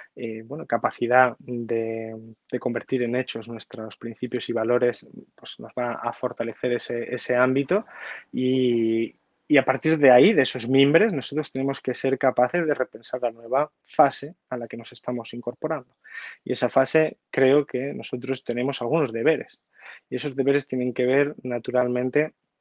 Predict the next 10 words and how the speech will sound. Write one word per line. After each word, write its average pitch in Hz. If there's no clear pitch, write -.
con 131
fortalecer 131
nuestra 113
organización 117
y 139
fortalecer 117
el 127
espacio 123
de 113
Unidas 113